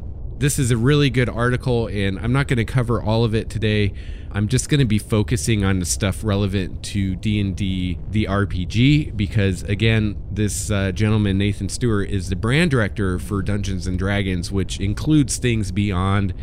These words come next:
the tabletop R P G. So they talk a bit about video games and, and other D and D products, and I'm not gonna go into that today.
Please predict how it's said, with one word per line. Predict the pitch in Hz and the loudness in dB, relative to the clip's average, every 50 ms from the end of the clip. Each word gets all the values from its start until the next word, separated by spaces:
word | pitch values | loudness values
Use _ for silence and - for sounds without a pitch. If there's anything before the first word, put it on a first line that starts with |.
| - - - - - - - - | -8 -10 -10 -10 -10 -10 -6 -4
the | - 113 | -4 -2
tabletop | 85 107 107 101 95 101 - - 98 92 - - | 0 0 -2 -2 -2 -4 -4 -4 -4 -4 -4 -4
R | - 82 | -6 -6
P | 82 - 92 87 | -6 -6 -6 -6
G. | 80 95 113 107 98 87 | -2 0 2 2 2 2
So | 82 - 92 | 0 -2 -2
they | 92 98 98 | 0 0 0
talk | 95 - - 101 95 95 - - | 0 0 -2 -2 -2 0 0 -2
a | 92 | -2
bit | 85 95 95 90 - - | 0 0 0 0 -2 -2
about | 87 80 92 90 90 87 87 87 73 - - - | -4 -4 -2 -2 -2 -2 -2 -4 -4 -6 -6 -2
video | 110 - - 151 147 147 | 2 4 4 6 6 4
games | 127 127 131 127 123 120 120 120 113 107 104 | 4 4 4 4 4 4 4 2 2 2 0
and, | 107 95 92 - | 0 0 -2 -2
and | - - - 101 101 104 | -4 -4 -4 -2 0 0
other | 110 113 110 110 | 2 2 2 2
D | 101 104 107 107 | 2 2 0 0
and | 101 92 | 0 0
D | 101 95 | 0 -2
products, | - - - 92 92 90 87 85 78 - - | -2 -2 -4 -4 -2 -2 -2 -4 -4 -6 -6
and | - 92 90 | -4 -4 -2
I'm | 90 90 95 | -2 -2 0
not | 95 95 90 80 | 0 -2 -2 0
gonna | 92 90 87 87 | 0 0 0 0
go | - 98 90 85 82 | 0 0 2 2 2
into | 85 85 90 - 85 80 | 0 0 0 -2 -4 -4
that | - - - 78 78 85 95 95 - - | -4 -6 -4 -2 -2 0 0 -2 -4 -6
today. | - - 76 80 76 67 60 62 | -8 -6 -4 -4 -4 -4 -4 -8